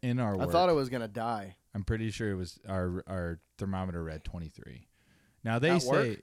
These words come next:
Speaker 1: yeah,
Speaker 2: Like,
Speaker 1: they
Speaker 2: in
Speaker 1: now
Speaker 2: the building?
Speaker 1: That was inside the dryer. Now, I know it's a little colder in the dryer because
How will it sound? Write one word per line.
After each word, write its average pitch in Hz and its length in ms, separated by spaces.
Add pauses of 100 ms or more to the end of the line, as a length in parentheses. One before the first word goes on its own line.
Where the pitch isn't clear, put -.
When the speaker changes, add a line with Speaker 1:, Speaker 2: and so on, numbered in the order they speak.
Speaker 1:
yeah, 85 220
Speaker 2:
Like, 101 100
Speaker 1:
they 135 180
Speaker 2:
in 151 160
Speaker 1:
now 151 80
Speaker 2:
the 143 60
building? 156 520
Speaker 1:
That 135 180
was 139 140
inside 98 400
the 82 80
dryer. 73 680
Now, 104 180
I 113 120
know 113 180
it's 101 140
a 104 40
little 95 180
colder 90 380
in 87 140
the 82 80
dryer 82 460
because 78 640